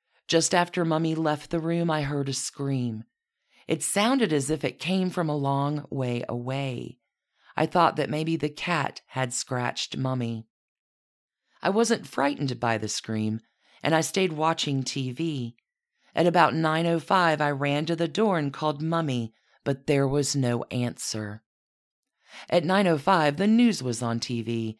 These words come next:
and Mummy and Daddy both walked into the room. Mummy was bleeding from her face and crying. Mummy told me to go upstairs. Daddy didn't say anything to me,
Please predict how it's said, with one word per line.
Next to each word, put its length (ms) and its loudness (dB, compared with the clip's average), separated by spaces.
and 160 2
Mummy 300 2
and 120 2
Daddy 360 0
both 360 -2
walked 380 -2
into 460 -2
the 120 -2
room. 560 -4
Mummy 320 4
was 220 4
bleeding 500 0
from 200 -2
her 140 0
face 440 -2
and 160 -2
crying. 640 -4
Mummy 280 2
told 340 0
me 160 2
to 80 -2
go 280 -4
upstairs. 960 -4
Daddy 380 2
didn't 240 0
say 360 -2
anything 580 -2
to 160 -6
me, 360 -6